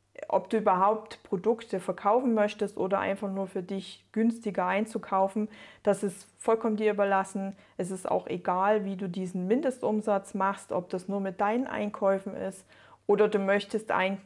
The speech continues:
Kanal auf YouTube aufbauen, so wie ich den habe.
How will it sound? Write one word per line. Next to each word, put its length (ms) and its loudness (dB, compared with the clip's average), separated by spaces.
Kanal 600 2
auf 240 0
YouTube 420 -4
aufbauen, 600 0
so 160 -6
wie 100 -6
ich 280 -6
den 280 -2
habe. 380 2